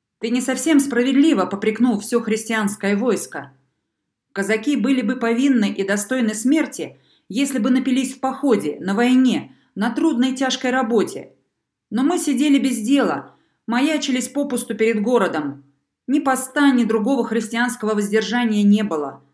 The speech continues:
Как же может статься, чтобы на безделье не напился человек? Греха тут нет. А мы вот лучше покажем им,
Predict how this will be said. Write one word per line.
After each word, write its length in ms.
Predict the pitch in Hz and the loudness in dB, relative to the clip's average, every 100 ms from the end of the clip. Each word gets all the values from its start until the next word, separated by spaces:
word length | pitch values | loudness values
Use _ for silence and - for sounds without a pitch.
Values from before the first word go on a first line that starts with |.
| _ _ _ _ | _ _ _ _
Как 220 | 320 262 | -4 0
же 100 | 262 | 2
может 340 | 269 285 240 | 4 2 2
статься, 580 | - - 330 330 185 143 - | -4 -2 -2 -2 -6 -8 -14
чтобы 300 | - - 233 | -12 -8 -2
на 120 | 262 277 | 0 0
безделье 540 | 277 226 285 240 233 | 0 0 0 0 2
не 140 | 240 | 2
напился 500 | 240 247 254 214 196 | 2 0 0 -2 -2
человек? 600 | 170 185 185 202 160 - _ _ _ _ _ - | -8 -4 -2 0 -2 -6 _ _ _ _ _ -6
Греха 380 | 220 269 370 | -4 0 0
тут 220 | 339 294 240 | 0 -2 0
нет. 260 | 247 185 - _ _ _ _ _ _ _ _ - | 0 -2 -8 _ _ _ _ _ _ _ _ -4
А 100 | 196 | 0
мы 140 | 247 | 2
вот 160 | 247 240 | 2 0
лучше 320 | 240 - 214 | -2 -2 -4
покажем 520 | 214 208 311 233 202 | -4 0 0 2 0
им, 280 | 170 135 | 0 -6